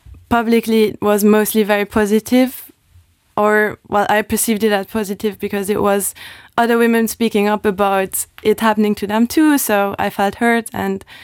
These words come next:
I felt like it was good that I spoke out. And then more privately, it was more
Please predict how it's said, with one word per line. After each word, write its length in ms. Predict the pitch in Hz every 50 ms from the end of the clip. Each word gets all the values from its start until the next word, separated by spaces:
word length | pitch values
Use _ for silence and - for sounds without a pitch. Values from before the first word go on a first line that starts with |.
| - - - - - - _ _ _ _ _ _ _ -
I 80 | 202
felt 240 | 196 - 214 214 208
like 180 | 214 202 196 196
it 60 | 190
was 180 | 196 202 196 185
good 180 | 202 214 208
that 140 | - 202 196
I 100 | 196 202
spoke 300 | 196 - - 208 208 -
out. 340 | 220 233 247 277 285 277 -
And 200 | - 196 196 196
then 240 | 196 196 196 202 202
more 220 | 202 202 202 202
privately, 480 | 196 - 220 214 208 202 214 208 196 202
it 80 | 196 -
was 180 | 190 196 190
more 540 | 185 196 196 196 190 190 190 190 196 - -